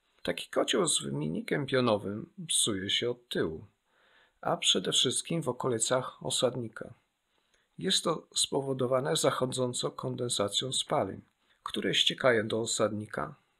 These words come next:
powodując utrzymywanie się tam wilgoci i korozję blach od środka.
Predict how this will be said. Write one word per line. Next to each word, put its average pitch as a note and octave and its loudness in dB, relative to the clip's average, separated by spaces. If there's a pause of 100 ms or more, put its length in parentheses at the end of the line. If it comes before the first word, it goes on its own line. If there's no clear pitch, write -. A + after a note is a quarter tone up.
powodując C#3 -4
utrzymywanie C3 0
się - -2
tam A#2+ 0
wilgoci A2+ -4 (140)
i D3+ -6
korozję B2+ 0
blach G2 -6
od - -6
środka. - 0